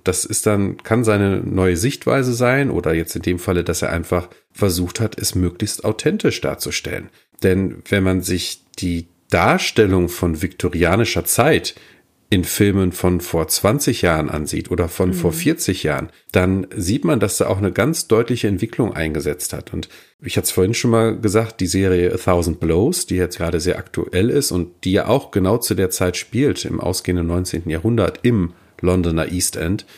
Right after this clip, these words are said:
Speaker 1: die schon wirklich sehr authentisch ist mit der Darstellung der Figuren, der Kleidung, der Örtlichkeiten, der Beleuchtung.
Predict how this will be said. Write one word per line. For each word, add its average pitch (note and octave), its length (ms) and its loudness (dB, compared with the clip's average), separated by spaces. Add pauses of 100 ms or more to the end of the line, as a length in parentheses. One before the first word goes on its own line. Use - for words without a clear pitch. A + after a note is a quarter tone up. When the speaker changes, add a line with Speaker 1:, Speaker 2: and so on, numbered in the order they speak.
(520)
Speaker 1:
die F#2 120 -2
schon F2+ 360 -2
wirklich G#2 340 -2
sehr G2+ 560 0
authentisch G2 640 0
ist - 180 -4
mit - 260 -6
der F2 100 0
Darstellung E2+ 540 0
der D#2+ 140 0
Figuren, F#2+ 600 0
der F#2+ 100 0
Kleidung, E2 720 -2
der G2+ 160 0
Örtlichkeiten, E2 800 -2
der G#2+ 140 2
Beleuchtung. A2+ 680 0